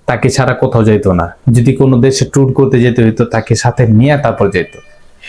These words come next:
সেই মানুষটাকে নিয়ে, সেই মানুষটা আজকে কোমায় চলে গেছে, সেই মানুষটাকে নিয়ে আমাদের একবারে মানে হট্টগোলের শেষ নাই। বিভিন্ন মানুষ বিভিন্নভাবে তাকে নিয়ে কথা বলতেছে। একবারও কি ভাবছেন, just একটা বার ভাবেন তো,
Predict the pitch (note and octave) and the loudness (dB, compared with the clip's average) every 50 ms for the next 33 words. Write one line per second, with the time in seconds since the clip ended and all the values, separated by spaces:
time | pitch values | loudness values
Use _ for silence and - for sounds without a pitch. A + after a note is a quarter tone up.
0 | - - - - - D#3 D#3+ E3 C#3+ B2+ A2+ A2+ A#2+ C#3 D#3 D3+ D3+ - - D#3 | -20 -12 -8 -4 0 0 2 2 2 2 2 2 2 2 0 0 0 -2 -2 -2
1 | C3+ C3 C3 A#2+ G#2+ F#2+ E2 F2+ - - _ _ - - - A#2 A2 G#2+ G#2+ A2 | 0 0 2 2 2 0 0 -4 -8 -12 _ _ -6 -2 0 2 2 2 2 2
2 | A#2+ A#2+ - - C3+ B2 A#2 - B2+ A2+ - A#2+ A#2 A2+ A2 - C#3 G#2 F#2+ F2+ | 2 0 -2 -2 -2 -2 -2 -2 -4 -2 0 0 2 2 2 0 0 0 0 0
3 | F2 E2 - - F#2 - - B2+ B2 A2+ A2 A2+ C3 C#3 C#3 - D#3 D3 D3 C#3+ | -2 -2 -4 -6 -4 -2 0 2 2 2 2 2 2 0 0 -2 -4 -2 0 0
4 | C3 C3 B2 A#2 A2 G#2+ G#2+ G#2 G#2 A#2+ C3 D3+ D#3 - - - - - - - | 0 2 2 2 2 2 0 2 2 2 0 0 -2 -6 -12 -18 -18 -20 -12 -6
5 | - C#3 B2 A2 A2 A2 A#2 A2+ A2+ G#2 G#2+ G#2 A2 A#2 A2+ A2 - - - - | -2 -2 -2 0 0 0 0 0 2 2 2 2 4 2 2 0 -2 -6 -14 -20
6 | - - _ _ B2+ B2+ - - D#3+ C3+ C#3+ B2+ B2 - - - G#2+ F#2 - - | -20 -20 _ _ -6 -4 -2 -2 -2 0 0 0 0 0 -2 -2 -2 -2 -4 -4
7 | - F2+ D#2 D#2+ - - _ - - - - _ _ _ _ _ _ _ _ _ | -6 -6 -6 -6 -8 -12 _ -20 -20 -20 -20 _ _ _ _ _ _ _ _ _
8 | - B2 D3 D#3+ F3 F3+ F#3 F#3+ F#3+ F3+ F#3 F#3 F3 D3 C3+ D3 D#3+ - E3 D#3+ | 0 2 4 4 4 2 2 2 2 2 2 2 2 2 2 2 2 2 2 2
9 | E3+ E3 D#3+ D#3 C#3+ D#3 D3+ D3+ C3+ C#3 C3 B2+ A#2+ A2 B2 A2+ A2 G#2 G2+ G2 | 2 2 2 2 0 0 0 0 0 0 0 0 0 0 -2 -2 0 0 0 0
10 | G2 - - - - - - - - - _ _ - - - - C3+ C#3+ - D#3+ | 0 -2 -4 -4 -4 -8 -12 -16 -20 -20 _ _ -20 -20 -6 -2 -2 0 0 2
11 | D3+ D3+ D#3 D3+ C#3+ D#3+ C#3+ - - B2+ A#2 - - - G#2+ F#2 E2+ - - - | 2 2 2 2 0 0 0 0 0 -2 -2 -4 -4 -4 -4 -4 -4 -6 -6 -6
12 | B2 A#2 - D3 C3+ - - - A2+ A#2 B2+ B2+ A#2 - A#2 A#2 A#2+ A#2+ A#2 B2+ | -4 -4 -2 -4 -6 -4 -4 -4 -2 -2 -2 -2 -2 -2 0 0 0 2 2 0
13 | C#3+ F3+ | 0 -2